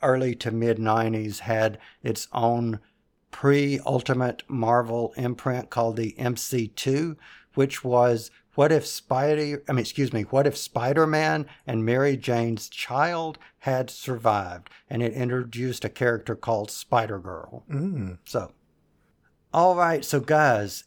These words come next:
Speaker 1: let's get into the series proper, and I will just do a real recap, or real quick recap here. The first episode of season one of Marvel Studios' What If premiered on Disney Plus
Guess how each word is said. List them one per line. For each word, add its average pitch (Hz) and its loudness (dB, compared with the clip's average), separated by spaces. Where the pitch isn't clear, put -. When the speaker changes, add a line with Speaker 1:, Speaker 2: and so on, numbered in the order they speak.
Speaker 1:
let's 165 2
get 156 2
into 139 0
the 117 -2
series 117 -4
proper, 143 -2
and 113 0
I 117 2
will 120 -2
just 113 -8
do 117 0
a 107 2
real 117 -6
recap, 131 0
or 113 -8
real 139 4
quick - 0
recap 113 -2
here. 135 -2
The 139 0
first 208 2
episode 175 2
of 110 -8
season 117 -2
one 127 -2
of 104 -8
Marvel 131 0
Studios' 156 -2
What 147 4
If 123 0
premiered 147 -2
on 107 -6
Disney 139 -6
Plus 131 2